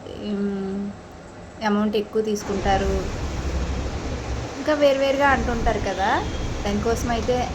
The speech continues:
దానికి రిలేటెడ్గా అయితే ఈ వీడియో అండి. ఆ, వీళ్ళు వచ్చేసి కలకత్తా వర్కర్స్. వీళ్ళని కలకత్తా నుంచి తీసుకొస్తాం. వీళ్ళకి అకామిడేషన్ అనేది ఓటీకి రన్ చేసే వాళ్ళే ఇవ్వాలి. ఉమ్, per day వచ్చేసి నైన్ హండ్రెడ్ ఇస్తామన్నమాట.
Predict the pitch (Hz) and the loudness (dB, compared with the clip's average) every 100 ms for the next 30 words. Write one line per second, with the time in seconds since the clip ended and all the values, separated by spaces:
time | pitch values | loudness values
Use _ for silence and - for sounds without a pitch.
0 | - - 214 220 247 254 233 247 269 262 | -4 -2 0 0 2 2 2 4 2 2
1 | 262 240 269 254 214 208 214 214 185 175 | 2 4 2 2 2 4 4 4 2 0
2 | 175 202 339 - - - - - - - | -2 0 -2 -2 -4 -4 -6 -6 -6 -6
3 | - - - - - 247 240 262 254 254 | -6 -6 -8 -6 -4 0 2 4 4 4
4 | 294 285 370 269 220 254 269 240 202 - | 2 0 2 2 4 2 4 4 4 0
5 | 190 - 320 302 254 269 285 220 214 240 | -4 0 0 2 2 2 2 2 2 2
6 | 254 240 - 233 214 - 208 220 254 285 | 2 0 -2 -4 -4 -2 -4 0 0 0
7 | 254 247 262 254 233 202 226 233 240 247 | 0 -2 -2 2 2 2 0 0 -2 -2
8 | 214 220 277 339 294 - 214 - - - | -2 0 2 2 0 -4 -10 -12 -12 -10
9 | - 233 226 262 247 214 220 226 226 214 | 0 2 4 2 2 2 2 0 2 2
10 | 220 285 233 190 185 202 359 523 - - | 4 2 2 2 2 2 0 -2 -6 -6
11 | - - - - - - - 277 262 262 | -6 -6 -4 -4 -4 -4 -4 -2 -2 -2
12 | 254 269 269 254 269 285 294 285 403 415 | 0 6 6 8 8 6 4 0 4 4
13 | 381 320 254 240 247 220 247 226 - 196 | 4 2 2 0 -2 0 -2 -2 -2 -2
14 | 190 185 175 | -2 -4 -4